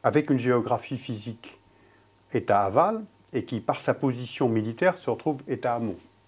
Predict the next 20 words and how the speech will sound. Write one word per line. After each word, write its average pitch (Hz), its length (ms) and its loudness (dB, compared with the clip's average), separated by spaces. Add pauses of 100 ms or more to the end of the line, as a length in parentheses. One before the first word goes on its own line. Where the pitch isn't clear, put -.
(520)
Ce - 60 -20
que 95 80 -12
je 98 60 -8
veux 107 40 -6
dire 104 160 0
par 101 140 2
là, 185 220 2
c'est 110 100 -2
que 101 320 0
Israël, 135 580 0
c'est 113 120 -6
typique. - 360 -12 (640)
Israël 107 440 4
n'est 101 100 0
pas, 107 400 2
euh, 95 100 -6
plutôt 113 300 -2
un 101 140 -2
État 92 260 -2
aval, 160 340 0